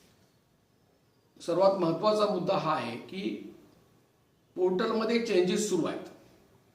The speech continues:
आता उदाहरणार्थ मागील तीन दिवस शॉप इन्स्पेक्टरचे अर्ज मंजूर करत होते,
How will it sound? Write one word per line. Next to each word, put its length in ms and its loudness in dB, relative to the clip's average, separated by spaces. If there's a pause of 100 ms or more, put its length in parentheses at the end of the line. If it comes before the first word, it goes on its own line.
(360)
आता 100 -8
उदाहरणार्थ 640 0
मागील 480 -2
तीन 180 -6
दिवस 440 0
शॉप 260 2
इन्स्पेक्टरचे 680 -4
अर्ज 280 -4
मंजूर 360 -2
करत 260 -6
होते, 440 -14